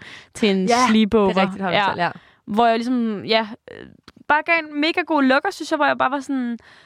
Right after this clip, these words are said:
Speaker 1: "Du er mega sjov, grineren og sådan noget der, men jeg er ikke interesseret i at hænge ud, øh, søndag aften klokken enogtyve." Det er ikke, det er ikke, det er ikke den vibe, jeg har imellem os. Øh, før hvis du har det, jeg er ikke interesseret.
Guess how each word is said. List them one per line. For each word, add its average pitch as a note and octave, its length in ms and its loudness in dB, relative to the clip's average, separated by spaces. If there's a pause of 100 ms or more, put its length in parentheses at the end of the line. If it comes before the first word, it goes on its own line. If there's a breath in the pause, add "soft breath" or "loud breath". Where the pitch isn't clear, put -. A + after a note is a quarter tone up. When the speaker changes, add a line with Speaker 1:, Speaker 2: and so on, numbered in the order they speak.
(240 soft breath)
Speaker 1:
"Du A#3+ 180 2
er A3+ 40 0
mega C#4+ 240 0
sjov, C4+ 260 0
grineren C4 360 0
og A#3+ 80 -2
sådan A#3+ 140 -6
noget A#3 120 0
der, A3+ 140 0
men G3+ 180 -6
jeg A#3+ 140 2
er A#3 40 -2
ikke A#3 100 -8
interesseret G#3+ 400 -6
i G#3 120 -4
at G3+ 60 -2
hænge G#3 260 -4
ud, G#3 180 -6
øh, F3+ 300 -4
søndag F#3+ 280 -2
aften F#3+ 240 -8
klokken F#3 380 -12
enogtyve." F3+ 560 -6 (540)
Det A3 60 4
er G#3+ 40 2
ikke, G3 240 -6 (100)
det A3+ 80 0
er A3 40 2
ikke, G3+ 300 0 (100)
det G#3+ 80 0
er G#3+ 40 2
ikke G3 340 -2
den F#3 380 -4
vibe, F#3 300 -2
jeg F#3+ 100 -4
har F#3+ 120 -2
imellem F3 280 -4
os. - 360 -4 (520 loud breath)
Øh, F#3 260 2
før G#3 160 -2
hvis G3+ 120 -12
du C4+ 140 -2
har B3+ 180 2
det, A3+ 220 -10 (240)
jeg G3+ 140 0
er F3+ 40 -4
ikke F#3 100 -10
interesseret. - 300 -16